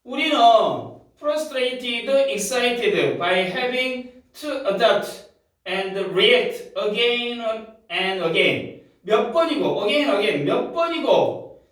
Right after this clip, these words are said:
적응하고 또 react, 대응해야 하는 것에 어쩐다고? 좌절하냐 아니면 흥미를 느끼냐?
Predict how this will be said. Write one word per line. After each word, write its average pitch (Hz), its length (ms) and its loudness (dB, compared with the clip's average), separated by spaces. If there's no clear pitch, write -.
적응하고 208 1400 0
또 - 640 -2
react, 214 540 0
대응해야 247 680 0
하는 220 220 0
것에 262 540 2
어쩐다고? - 680 2
좌절하냐 277 840 2
아니면 254 440 -2
흥미를 330 520 0
느끼냐? 202 720 0